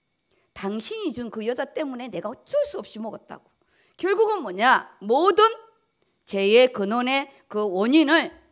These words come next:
하나님께 딱 돌리는 거예요. 왜 쓰잘데기 없는 선악과를 만들어서?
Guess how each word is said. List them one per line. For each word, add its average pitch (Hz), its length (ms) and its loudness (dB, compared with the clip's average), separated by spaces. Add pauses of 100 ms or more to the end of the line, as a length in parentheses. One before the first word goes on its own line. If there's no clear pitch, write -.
(140)
하나님께 285 480 -6
딱 - 180 -14
돌리는 185 400 -14
거예요. - 160 -20 (760)
왜 247 220 4
쓰잘데기 339 640 -2
없는 214 240 -6
선악과를 180 520 -8
만들어서? 156 600 -12